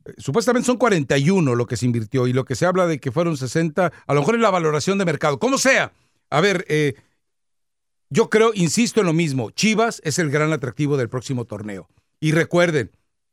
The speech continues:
arrancando la próxima semana, debe de darse a co-, perdón, terminando la próxima semana,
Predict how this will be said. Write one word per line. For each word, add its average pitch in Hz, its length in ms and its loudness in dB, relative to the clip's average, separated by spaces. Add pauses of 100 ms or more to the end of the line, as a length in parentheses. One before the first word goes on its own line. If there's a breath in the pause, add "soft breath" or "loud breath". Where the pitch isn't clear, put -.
(480)
arrancando 151 640 2
la 160 120 0
próxima 185 400 -2
semana, 143 520 0 (720)
debe 175 280 0
de 151 160 0
darse 160 260 -2
a - 20 -6
co-, 135 220 -6
perdón, 156 360 0
terminando 170 540 2
la 156 100 0
próxima 170 360 -2
semana, 143 440 -2